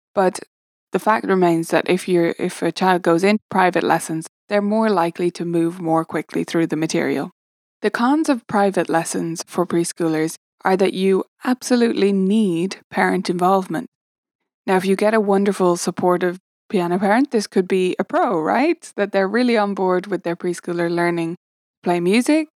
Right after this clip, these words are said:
and so they put a lot of investment into it and are a dedicated piano parent. But here's the thing. If that parent is not on board in that way, if they're not ready to be a practice coach at home,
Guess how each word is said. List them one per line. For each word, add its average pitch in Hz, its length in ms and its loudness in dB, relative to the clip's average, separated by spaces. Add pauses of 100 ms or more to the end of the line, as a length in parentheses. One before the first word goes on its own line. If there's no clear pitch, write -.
and 170 340 -4
so 165 520 0
they 165 100 -2
put - 220 -4
a 165 60 0
lot 165 220 4
of 180 80 0
investment 185 540 0
into 180 240 -4
it 175 240 0 (460)
and 180 180 2
are 170 120 4
a 175 60 4
dedicated 175 600 0
piano 170 300 -2
parent. 151 340 -8 (920)
But 202 120 2
here's 220 200 4
the 208 120 4
thing. 202 360 -2 (360)
If 202 340 0
that 214 200 2
parent 202 420 0
is 180 200 -4
not 170 400 2 (640)
on 185 220 0
board 180 320 2
in 190 120 2
that 170 180 -2
way, 170 340 2
if - 120 -2
they're 175 180 2
not 170 300 2
ready 190 320 2
to 190 140 -6
be 175 140 -2
a 170 80 -4
practice 180 480 -4
coach 175 320 0
at - 140 -6
home, 247 440 2